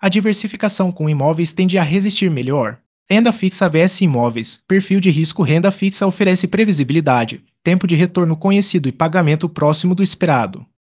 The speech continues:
Imóveis oferecem possibilidade de crescimento via aluguel, valorização e liquidez que pode variar.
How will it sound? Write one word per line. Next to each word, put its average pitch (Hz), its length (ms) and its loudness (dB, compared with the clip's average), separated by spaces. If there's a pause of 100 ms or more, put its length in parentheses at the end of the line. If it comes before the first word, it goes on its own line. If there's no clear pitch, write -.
Imóveis 165 380 0
oferecem 185 440 0
possibilidade 190 760 0
de 170 120 -2
crescimento 175 640 -2
via 147 180 0
aluguel, 151 540 0 (200)
valorização 180 760 0
e 185 60 -4
liquidez 185 440 0
que 196 120 -6
pode 185 300 0
variar. 139 560 -2